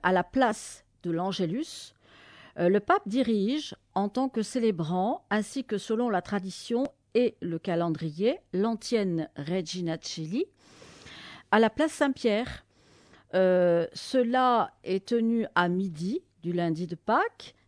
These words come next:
dit lundi de l'Ange, ainsi que tous les dimanches suivants jusqu'à Pentecôte,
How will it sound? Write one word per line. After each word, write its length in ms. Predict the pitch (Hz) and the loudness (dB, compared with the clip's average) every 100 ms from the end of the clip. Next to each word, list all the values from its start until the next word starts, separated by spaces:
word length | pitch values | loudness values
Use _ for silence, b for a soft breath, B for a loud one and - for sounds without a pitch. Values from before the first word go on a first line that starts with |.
| - | -18
dit 220 | 165 202 | -4 0
lundi 360 | 185 175 165 180 | 2 2 0 -2
de 100 | 165 | 0
l'Ange, 540 | 160 196 285 381 370 392 B B B B | 2 2 0 -2 -6 -8 B B B B
ainsi 400 | - 233 - 403 | -2 -2 0 -4
que 100 | 415 | 0
tous 320 | 262 - 359 392 | 0 0 2 2
les 140 | 320 | 2
dimanches 400 | 254 269 294 339 | 0 0 0 -2
suivants 460 | - 294 247 277 330 | -4 -2 0 0 -2
jusqu'à 340 | 302 - 277 | -4 -2 -4
Pentecôte, 800 | 262 220 208 - 165 160 - - | -2 -6 -6 -8 -10 -10 -18 -20